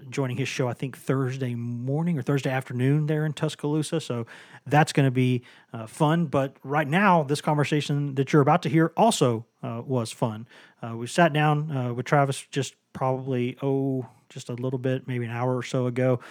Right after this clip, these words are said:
Talked about Tennessee, talked about Alabama, talked about some S E C stuff, talked about the history, uh, of some things, uh, wh-, where,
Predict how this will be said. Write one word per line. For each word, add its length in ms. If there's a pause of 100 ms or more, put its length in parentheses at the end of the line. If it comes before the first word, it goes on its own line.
(340)
Talked 220
about 200
Tennessee, 520
talked 280
about 180
Alabama, 840
talked 200
about 200
some 120
S 180
E 60
C 200
stuff, 280
talked 220
about 200
the 60
history, 680 (340)
uh, 60
of 220
some 160
things, 520
uh, 160
wh-, 240
where, 420